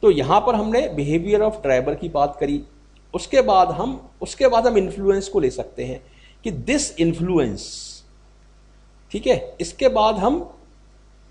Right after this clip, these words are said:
बी को ले सकते हैं, डीईबी। अब सी चूंकि finally है, तो सी को हम सबसे एंड में लेंगे। अब, अब इसके बाद क्या बचा? अब इसके बाद केवल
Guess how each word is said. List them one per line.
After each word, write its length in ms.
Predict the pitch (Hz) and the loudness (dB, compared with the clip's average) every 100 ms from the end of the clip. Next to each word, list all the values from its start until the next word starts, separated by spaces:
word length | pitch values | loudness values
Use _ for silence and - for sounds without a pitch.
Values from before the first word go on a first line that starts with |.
| 127 | -16
बी 340 | 123 170 214 | -8 -2 -2
को 160 | 214 226 | 4 4
ले 180 | 165 | 4
सकते 340 | 139 131 - 139 | 2 -2 -4 -6
हैं, 300 | 139 123 127 | -4 -6 -4
डीईबी। 720 | 185 180 202 151 123 135 135 - - _ _ _ _ - | -6 -2 -4 -2 -4 -4 -8 -18 -20 _ _ _ _ -2
अब 80 | 330 | -2
सी 400 | - - 247 277 | -4 -2 0 0
चूंकि 300 | 277 247 285 | -4 0 0
finally 640 | - 127 127 151 190 247 | 2 0 2 0 0 0
है, 400 | 180 254 - - _ _ _ _ _ _ _ | 0 -2 -6 -20 _ _ _ _ _ _ _
तो 60 | 233 | -6
सी 280 | - 208 233 | -4 -4 2
को 120 | 269 | 2
हम 100 | 254 | 4
सबसे 260 | 262 254 | 0 0
एंड 300 | 254 165 170 | 0 2 2
में 120 | 202 233 | 2 2
लेंगे। 360 | 185 160 180 | 2 2 2
अब, 380 | 240 151 180 - | 2 2 0 -2
अब 100 | 190 | 0
इसके 220 | 190 - | 0 2
बाद 160 | 226 226 | 0 0
क्या 140 | 226 | 0
बचा? 240 | 214 214 226 285 - _ _ _ _ - | -2 -2 -4 -6 -18 _ _ _ _ -4
अब 80 | 165 | -4
इसके 180 | 165 | 2
बाद 200 | 202 202 202 | 2 2 2
केवल 260 | 180 208 | 2 2